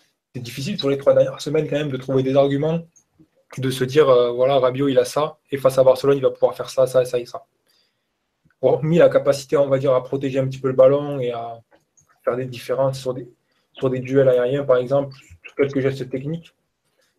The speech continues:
sa proje-, sa projection, elle n'est pas vraiment énorme. Il s'offre pas, il offre toujours pas les mêmes, les bonnes lignes de passe. Il y a quand même un,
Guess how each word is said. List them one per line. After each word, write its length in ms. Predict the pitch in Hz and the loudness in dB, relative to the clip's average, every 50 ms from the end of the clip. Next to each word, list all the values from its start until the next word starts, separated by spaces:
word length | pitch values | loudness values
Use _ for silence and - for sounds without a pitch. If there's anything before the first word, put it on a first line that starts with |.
| _ | _
sa 140 | - - 127 | -8 -8 -8
proje-, 320 | 127 - 139 131 135 139 135 | -4 -4 -4 -4 -4 -4 -8
sa 180 | - - 143 135 | -8 -6 -6 -6
projection, 560 | 135 - 147 135 139 135 135 - 165 160 143 | -4 -4 -2 -2 -2 -2 -2 -2 -2 0 0
elle 60 | 123 123 | -2 -2
n'est 80 | 123 | -4
pas 140 | - 127 127 | 0 0 0
vraiment 300 | 131 131 135 131 131 131 | 0 0 0 0 0 0
énorme. 640 | 127 127 127 139 147 156 160 165 175 175 170 170 165 - _ _ _ _ _ _ _ _ _ _ _ _ _ | 0 -2 -4 -4 -2 -2 0 2 2 0 0 -2 -6 -12 _ _ _ _ _ _ _ _ _ _ _ _ _
Il 140 | 135 131 - | -14 -14 -4
s'offre 360 | - 135 131 - - 123 - - _ _ _ _ _ _ _ - | -2 -2 -2 -2 -6 -10 -10 -12 _ _ _ _ _ _ _ -8
pas, 140 | 147 151 | -6 -6
il 100 | 147 135 | -4 -4
offre 180 | 139 135 135 139 | -6 -6 -6 -6
toujours 220 | 131 165 180 165 | -6 -6 -8 -4
pas 100 | - 151 | -2 -2
les 80 | 143 135 | 0 0
mêmes, 200 | 131 135 135 131 | 0 -2 -2 -2
les 80 | 131 127 | -4 -4
bonnes 240 | - - 139 135 | -2 -2 -2 -2
lignes 120 | 139 139 131 | 0 -2 -2
de 80 | 135 | -2
passe. 480 | 135 135 151 156 160 156 - - - - | 0 2 2 2 2 2 -2 -8 -10 -10
Il 40 | 131 | -10
y 20 | |
a 20 | - | -6
quand 140 | - 123 | -6 -6
même 180 | 131 135 139 139 | -4 -4 -4 -2
un, 320 | 131 123 117 113 113 117 | -2 -4 -4 -4 -6 -8